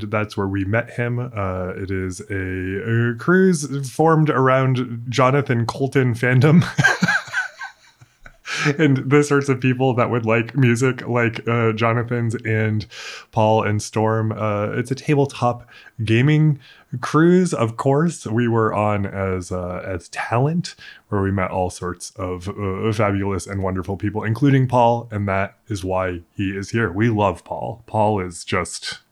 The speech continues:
an absolute delight, and I'm so happy. And Paul is the sort of guy who would bring a movie like Broadcast News to us. We are grateful to him for that.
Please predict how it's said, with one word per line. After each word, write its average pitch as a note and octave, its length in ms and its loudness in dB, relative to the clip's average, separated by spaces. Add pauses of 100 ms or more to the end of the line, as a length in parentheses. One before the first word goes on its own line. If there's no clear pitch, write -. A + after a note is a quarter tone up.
(120)
an G2+ 160 -2
absolute E2+ 640 -6 (120)
delight, E2+ 600 -6
and F#2+ 120 -6
I'm F2 160 -6
so G2 260 -2
happy. F#2+ 420 -2 (1040)
And C3 160 4
Paul D3 320 2
is D3+ 140 0
the A#2+ 120 0
sort C3 220 2
of A#2 80 0
guy G2 360 0
who - 200 -4
would G2 140 0
bring G2 420 0 (260)
a A2+ 60 0
movie G2+ 240 2
like F#2 240 -2
Broadcast F#2+ 480 -2
News F#2 300 0
to - 120 -6
us. - 420 -8 (180)
We G2+ 140 -2
are F2 80 0
grateful F2+ 580 -6 (100)
to F2+ 180 0
him F2 300 -2
for F2+ 320 -2
that. F2+ 400 -4